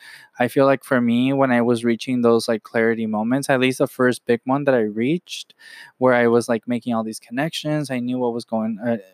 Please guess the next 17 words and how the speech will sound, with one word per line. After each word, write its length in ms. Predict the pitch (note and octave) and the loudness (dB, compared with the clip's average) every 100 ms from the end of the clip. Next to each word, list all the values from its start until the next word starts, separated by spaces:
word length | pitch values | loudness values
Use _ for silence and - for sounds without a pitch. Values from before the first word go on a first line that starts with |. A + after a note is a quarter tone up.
| _ _ - | _ _ -12
I 100 | - - | -10 -4
apparently 520 | B2 - C3 C#3+ D3 | -2 0 2 2 2
knew 180 | D3 D3 | 2 4
<laughs> 20 | |
what 140 | D3 C3 | 4 4
was 160 | D#3 | 2
going 360 | D3 C#3+ C#3+ C3+ | 2 2 4 4
on, 220 | C3+ C3+ | 4 4
right? 220 | C3+ C3+ | 4 4
Like, 260 | B2+ A#2 - - - - - _ B2 | 4 0 -2 -20 -20 -20 -20 _ -4
at 120 | B2+ | 2
least 260 | B2+ A#2+ | 2 0
for 180 | - C3 | -2 0
me 200 | B2 B2 B2+ | 0 2 2
in 160 | A#2+ | 2
that 240 | A2+ A#2 A2+ | 2 0 0
moment, 500 | A2+ B2 C#3+ D#3+ | 0 0 0 -2